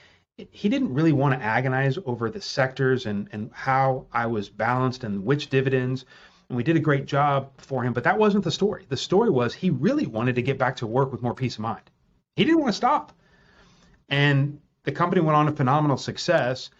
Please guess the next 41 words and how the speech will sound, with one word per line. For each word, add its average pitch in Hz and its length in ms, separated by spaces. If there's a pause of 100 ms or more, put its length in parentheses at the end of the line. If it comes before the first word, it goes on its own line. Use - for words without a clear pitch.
(320)
as 143 200
did 131 160
he. 156 440
And 127 120
I, 135 180 (440)
our, 127 220
our 123 340
mutual, 139 580 (280)
one 175 180
of 156 80
our 135 80
mutual 143 300
heroes, 131 280
Jocko 151 400
Willink, 143 360
saying, 123 360
"Discipline 139 440
equals 131 260
freedom." 139 320
It's - 140
not 135 160
a 139 40
contradiction. 131 720
It's - 160
an 117 60
equation. 117 600 (600)
So 135 140
because 175 720
he 160 200
wanted 131 760
to 131 160
de-risk, 139 840 (240)
is 117 160
the 123 100
way 113 180
Wall 113 300
Street 107 280
would 101 160
call 190 240
that 190 180
move, 190 380